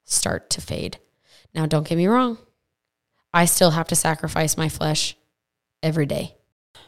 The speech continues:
I, I'm, I'm trying to be bold. Like, like, yeah, I'm not having sex until marriage,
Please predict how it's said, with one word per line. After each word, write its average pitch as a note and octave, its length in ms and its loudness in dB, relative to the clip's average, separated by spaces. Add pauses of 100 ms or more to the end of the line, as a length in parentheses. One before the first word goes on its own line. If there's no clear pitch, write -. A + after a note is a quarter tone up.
(360)
I, F3 180 -2
I'm, D#3+ 160 -2 (160)
I'm E3+ 120 -2
trying D3 240 -4
to D3 240 -4 (1600)
be D#3 340 -2 (100)
bold. A2+ 360 0 (460)
Like, - 340 -10 (1900)
like, E3 200 -6
yeah, E3 300 4 (720)
I'm D#3+ 160 4
not F3 160 4
having E3 280 2
sex - 440 0 (100)
until E3 240 0
marriage, D#3+ 600 0